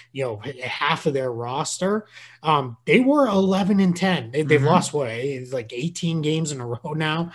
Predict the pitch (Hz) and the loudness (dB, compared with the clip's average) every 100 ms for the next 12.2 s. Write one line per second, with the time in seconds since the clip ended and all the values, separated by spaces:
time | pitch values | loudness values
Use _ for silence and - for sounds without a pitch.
0 | - 117 127 143 131 165 165 165 160 147 | -12 -6 0 0 2 0 0 0 2 2
1 | 135 127 117 175 196 156 - - - - | 2 -2 0 0 2 0 -6 -20 -4 4
2 | 165 139 135 135 110 147 156 151 127 - | 6 6 0 -2 2 2 4 0 -4 -6
3 | 120 156 139 151 240 196 147 - 254 302 | -2 0 2 2 2 0 0 2 4 6
4 | 262 254 247 220 180 233 254 156 165 180 | 4 2 2 2 2 0 0 0 2 4
5 | 156 143 196 214 135 120 107 98 - - | 4 4 2 0 -6 -8 -10 -10 -12 -14
6 | - - 175 165 139 - _ _ _ _ | -8 4 8 8 6 0 _ _ _ _
7 | _ _ _ _ - 170 165 196 143 135 | _ _ _ _ 0 2 4 2 0 -2
8 | - - - 165 170 165 160 143 151 135 | -10 -20 2 6 8 6 4 4 2 0
9 | - 214 254 - 135 135 175 151 131 117 | 4 6 6 2 -2 2 4 4 2 -4
10 | 107 127 139 117 127 196 147 123 120 120 | -2 0 0 0 4 4 4 -2 -6 -6
11 | 113 110 110 120 120 147 143 123 135 139 | -8 -10 -14 -12 -6 -2 0 0 -2 -2
12 | 131 120 | -4 -8